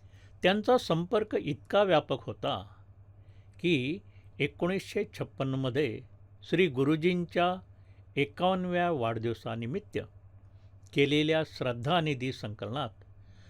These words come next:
काँग्रेसचे खासदार श्री मुकुटबिहारी भार्गव यांच्याकडूनही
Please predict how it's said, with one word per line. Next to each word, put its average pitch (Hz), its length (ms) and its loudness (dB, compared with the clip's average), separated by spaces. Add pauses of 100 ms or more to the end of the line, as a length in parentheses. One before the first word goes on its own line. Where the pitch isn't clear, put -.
(220)
काँग्रेसचे 190 680 4
खासदार 117 440 -2 (680)
श्री 175 360 0 (500)
मुकुटबिहारी 156 880 -2
भार्गव 117 560 -4 (540)
यांच्याकडूनही 143 1200 -2